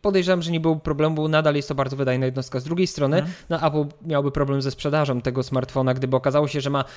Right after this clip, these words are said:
Speaker 1: dokładnie ten sam procesor A trzynaście Bionic.
Speaker 2: Znaczy, wiesz co,
Speaker 1: Ale
Speaker 2: czy ja wiem, mi, a, bo teraz mam taką myśl, że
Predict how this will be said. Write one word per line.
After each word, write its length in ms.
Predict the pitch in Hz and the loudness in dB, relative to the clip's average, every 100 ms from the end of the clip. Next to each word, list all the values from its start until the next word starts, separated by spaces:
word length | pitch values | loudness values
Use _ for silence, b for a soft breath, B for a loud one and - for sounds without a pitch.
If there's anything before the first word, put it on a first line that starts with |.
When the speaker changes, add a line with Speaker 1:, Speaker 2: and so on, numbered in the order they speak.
| B | B
Speaker 1:
dokładnie 380 | 139 - 190 170 | -4 2 2 2
ten 140 | 170 147 | -4 -2
sam 160 | 151 | -2
procesor 440 | - 139 160 143 - | -2 -6 -2 -4 -2
A 100 | 151 | -6
trzynaście 460 | - 139 135 - | -4 -4 -4 -2
Bionic. 320 | 135 135 131 120 | 2 4 2 0
Speaker 2:
Znaczy, 80 | |
wiesz 160 | 165 139 | 0 -2
co, 360 | - - 135 180 | -2 4 8 10
Speaker 1:
Ale 200 | 196 185 - - | 8 6 -6 -20
Speaker 2:
czy 160 | - 226 | -8 0
ja 160 | 190 123 | 4 4
wiem, 420 | 113 113 135 139 - 127 | 2 0 -2 -6 -12 -8
mi, 220 | 139 175 135 | -6 -6 -8
a, 100 | - | -6
bo 480 | 151 156 175 180 196 | -6 -8 -2 2 2
teraz 340 | 196 - 135 - | 0 0 0 0
mam 100 | 110 | -4
taką 240 | 120 113 | -2 -2
myśl, 500 | 104 98 - 107 113 | -4 -6 -10 -14 -6
że 240 | 117 127 | -2 -2